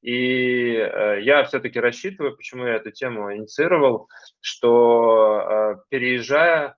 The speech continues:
э, недели будут каждый раз очень четко и глубоко погружаться в повестку локальную, региональную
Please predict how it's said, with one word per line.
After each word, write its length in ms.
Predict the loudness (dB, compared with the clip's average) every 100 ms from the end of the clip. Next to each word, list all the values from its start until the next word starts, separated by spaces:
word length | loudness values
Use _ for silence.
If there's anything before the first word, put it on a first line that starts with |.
| _ _ _ -10
э, 200 | -10 -10
недели 760 | -12 -8 -4 -2 0 0 -2
будут 520 | -4 -6 -6 -6 -8 0
каждый 380 | 2 2 2
раз 240 | 2 2 -2
очень 540 | -12 -12 -12 -12 -14 -20
четко 600 | -2 2 2 0 0 0 0
и 20 |
глубоко 480 | -2 0 0 0 -2
погружаться 760 | -2 -4 0 0 0 -2 -12
в 80 | -2
повестку 840 | 0 2 0 -2 -8 -6 -4 -2
локальную, 520 | 0 0 2 2 0 -6
региональную 800 | -4 -2 0 0 0 -2 -4